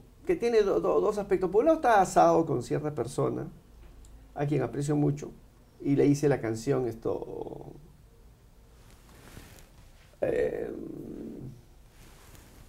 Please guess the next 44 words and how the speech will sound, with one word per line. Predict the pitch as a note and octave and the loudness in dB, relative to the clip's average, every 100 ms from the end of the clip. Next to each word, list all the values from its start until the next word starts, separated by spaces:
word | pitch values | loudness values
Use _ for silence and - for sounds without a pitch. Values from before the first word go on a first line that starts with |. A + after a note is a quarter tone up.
| - - - - _ - _ _ _ - _ - | -20 -20 -20 -20 _ -20 _ _ _ -20 _ 0
porque | C#4+ F#4 | 6 8
en | G#4 | 8
parte | A#4 A#4+ G4 | 6 6 6
era | B3 | 8
verdad, | D#3+ D3 G#3+ E3+ - - - - - D#3 | 6 8 6 4 0 -8 -20 -16 -6 -4
en | D#3+ | 2
parte | G#3 G#3 F3+ | 2 2 4
era | E3 | 4
verdad | C3 C3+ C#3+ | 4 0 0
que | C#3+ | 2
ella | C3+ | 2
no | C3+ | 0
tenía | C#3+ C#3+ | 0 0
un | C#3+ | 2
proyecto. | C#3 E3 D3 | 2 4 6
De | C#3 | 8
hecho, | F3 G3 | 8 4
después | D3 C#3+ G3+ G3+ | 2 2 2 4
de | |
la | F#3 C#3 | 2 2
canción, | C3+ - F3+ - - - - | 0 2 2 2 -8 -20 -4
ella | C3+ D#3 C#3+ - - - - - - - - - | 2 4 4 2 -8 -20 -20 -20 -20 -20 -20 2
hizo | F3 G3+ - C#3 | 4 4 6 6
un | C#3 | 6
proyecto | C#3 C3+ D3 D3 F3 | 4 4 4 2 -2
y | B2+ G2 | -2 -2
le | G#2+ | -2
va | A#2+ B2 - | 0 -2 -4
muy | C3 C#3 D#3 D3 | -4 2 2 4
bien | C#3+ C#3 | 2 2
en | A#2+ | -2
la | |
vida, | A2+ C3 C3 D3+ - - - - - - - - | -2 -2 -2 -4 -10 -20 -20 -20 -20 -20 -6 2
<laughs> | A3+ G#3 - | 2 2 0
precisamente | F3 E3 G3 G3 G3 | 2 4 6 6 4
por | F#3 D3 | 4 4
el | |
proyecto | C#3 D3 D#3+ F3 | 6 4 4 4
que | D#3+ | 2
hizo | D3+ D#3+ | 2 2
después | B2+ D#3 C#3+ | 2 2 2
de | C3+ | 2
la | - | -2
canción. | - F3 | -8 -12